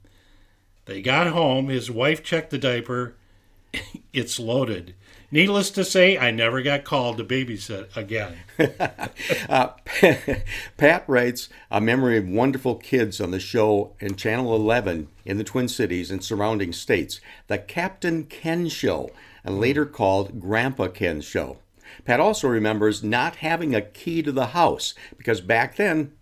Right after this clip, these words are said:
Speaker 2: we didn't need 'em. No
Speaker 1: Yeah.
Speaker 2: break-ins."
Speaker 1: Right. How about this one?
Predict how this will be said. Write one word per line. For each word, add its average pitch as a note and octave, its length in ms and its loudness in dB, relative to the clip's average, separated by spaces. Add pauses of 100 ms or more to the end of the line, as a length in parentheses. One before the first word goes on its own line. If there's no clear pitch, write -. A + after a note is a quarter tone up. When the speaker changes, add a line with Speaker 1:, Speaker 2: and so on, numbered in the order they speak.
Speaker 2:
we A#2 140 10
didn't C#3 300 6
need D#3 200 4
'em. F#2+ 220 -2 (380)
No F#2 140 2
Speaker 1:
Yeah. - 40 2
Speaker 2:
break-ins." G#2+ 760 0
Speaker 1:
Right. F#3 360 0 (420)
How G3 180 6
about G#3 320 4
this G3+ 260 0
one? F2+ 300 -6